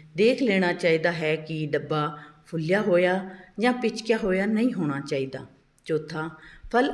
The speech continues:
ਅਤੇ ਸਬਜ਼ੀਆਂ ਗਲੀਆਂ ਸੜੀਆਂ ਨਹੀਂ ਹੋਣੀਆਂ ਚਾਹੀਦੀਆਂ। ਪੰਜਵਾਂ, ਦਾਲ, ਚੌਲ, ਆਟੇ ਆਦਿ ਵਿੱਚ ਕੀੜੇ ਜਾਂ ਸੁਸਰੀ ਨਹੀਂ ਹੋਣੀ ਚਾਹੀਦੀ। ਛੇਵਾਂ, ਕੱਟੇ ਹੋਏ ਫਲ ਜਾਂ ਸਬਜ਼ੀਆਂ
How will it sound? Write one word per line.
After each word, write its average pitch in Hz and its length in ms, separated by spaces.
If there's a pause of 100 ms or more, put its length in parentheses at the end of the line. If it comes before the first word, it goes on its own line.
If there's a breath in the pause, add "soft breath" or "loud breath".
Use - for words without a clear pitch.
ਅਤੇ 208 200
ਸਬਜ਼ੀਆਂ 165 680
ਗਲੀਆਂ 165 420
ਸੜੀਆਂ 170 420
ਨਹੀਂ 190 240
ਹੋਣੀਆਂ 156 400
ਚਾਹੀਦੀਆਂ। 135 500 (540 soft breath)
ਪੰਜਵਾਂ, 156 560 (280 loud breath)
ਦਾਲ, 196 360
ਚੌਲ, 214 360 (100)
ਆਟੇ 196 420
ਆਦਿ 175 300
ਵਿੱਚ 175 240
ਕੀੜੇ 165 380
ਜਾਂ 156 580
ਸੁਸਰੀ 180 480
ਨਹੀਂ 175 280
ਹੋਣੀ 151 300
ਚਾਹੀਦੀ। 131 460 (460 soft breath)
ਛੇਵਾਂ, 143 440 (360 loud breath)
ਕੱਟੇ 240 360
ਹੋਏ 202 320
ਫਲ 185 320
ਜਾਂ 170 240
ਸਬਜ਼ੀਆਂ 160 600